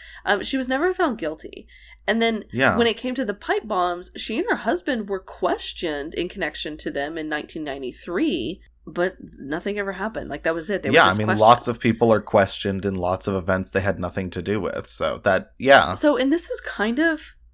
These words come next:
Speaker 1: scary,
Speaker 2: Huh.
Speaker 1: how, and, and granted, I will say, Bishop was the type of person that would embellish her resume. Like, she was lying. There were lots of parts of her life where she was lying.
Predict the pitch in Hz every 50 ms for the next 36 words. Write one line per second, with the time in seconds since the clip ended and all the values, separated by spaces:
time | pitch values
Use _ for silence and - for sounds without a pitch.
0 | _ - - - - - - - 175 165 165 - 98 214 254 285 330 - 302 294
1 | 123 92 80 82 - - - 247 226 226 220 220 214 208 202 196 196 - - -
2 | - - - - - - 277 269 269 - 277 233 220 208 175 160 160 151 - -
3 | 208 226 220 175 160 147 151 - - 185 175 175 175 175 175 - - - _ _
4 | - - _ - - - 185 208 247 254 - 311 302 302 - - - 185 180 175
5 | 170 175 175 - 185 - - 170 156 - 165 156 - 175 156 151 - - 160 151
6 | 147 151 - - 151 139 117 - 147 139 139 - 104 101 - - - 131 156 165
7 | 165 165 170 165 165 160 156 156 151 151 143 - - - - - 196 196 156 160
8 | 143 135 143 143 143 - - 135 127 123 127 120 120 120 127 156 - _ _ -
9 | - _ - - - - - 196 190 185 185 185 175 170 160 151 143 156 - 156
10 | 156 - - 151 123 - - - - - - 160 151 147 143 147 - - 180 -
11 | 156 151 156 156 - 160 156 156 151 151 151 151 -